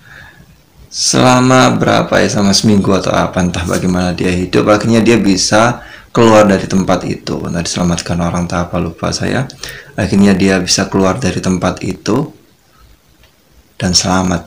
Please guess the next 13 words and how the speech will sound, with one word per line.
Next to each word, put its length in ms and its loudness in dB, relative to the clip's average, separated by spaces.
ya. 160 -16
Sampai 320 -6
saat 160 -6
ini 160 -4
dia 120 -6
selamat. 800 -6
Dan 120 -4
dia 140 -2
menceritakan 640 -4
semua 320 -6
ini, 160 -6
kisah 380 -6
ini. 200 -12